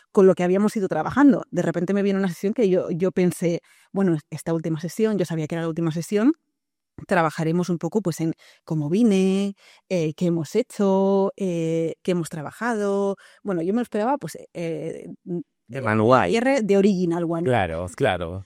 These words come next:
Speaker 2: De base.
Speaker 1: Sí.
Speaker 2: El que te viene de serie.
Speaker 1: Del original. <laughs> Yo me esperaba ese tipo de cierre.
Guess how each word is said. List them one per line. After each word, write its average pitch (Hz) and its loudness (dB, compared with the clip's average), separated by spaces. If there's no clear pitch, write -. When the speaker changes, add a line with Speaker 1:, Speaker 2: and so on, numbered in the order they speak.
Speaker 2:
De 110 0
base. 117 4
Speaker 1:
Sí. 202 -4
Speaker 2:
El 123 -8
que 120 0
te 123 0
viene 135 2
de 117 0
serie. - -2
Speaker 1:
Del 233 2
original. 208 0
<laughs> - -20
Yo 247 -4
me 294 -2
esperaba 285 0
ese 240 -4
tipo 226 -4
de 180 -4
cierre. - -12